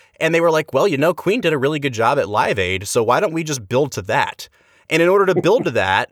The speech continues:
they just concoct all these fake dramatic beats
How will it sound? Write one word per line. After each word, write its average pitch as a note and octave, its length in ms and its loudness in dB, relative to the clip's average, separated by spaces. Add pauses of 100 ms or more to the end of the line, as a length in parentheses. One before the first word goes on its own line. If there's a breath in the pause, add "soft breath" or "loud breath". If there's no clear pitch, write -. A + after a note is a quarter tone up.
(140)
they F#3 300 2
just G3 240 -2
concoct G#3 840 -2
all D#3+ 220 4
these E3 300 -4
fake - 680 -4
dramatic C3+ 760 -2
beats E3+ 520 -8